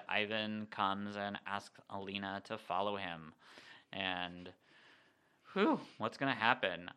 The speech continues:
Um, but this is really exci-, I really like this part. Um,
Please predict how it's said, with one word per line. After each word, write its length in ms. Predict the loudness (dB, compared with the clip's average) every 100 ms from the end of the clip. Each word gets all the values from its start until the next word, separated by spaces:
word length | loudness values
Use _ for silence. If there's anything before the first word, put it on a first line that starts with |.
| 0
Um, 340 | 2 2 -2 8
but 300 | 12 12 10
this 140 | 0
is 100 | 2
really 260 | 4 6 6
exci-, 260 | 4 0 4
I 100 | 6
really 240 | 6 4 2
like 200 | 0 -2
this 120 | -8
part. 380 | 2 4 4 -2 -6 0
Um, 340 | 0 0 -8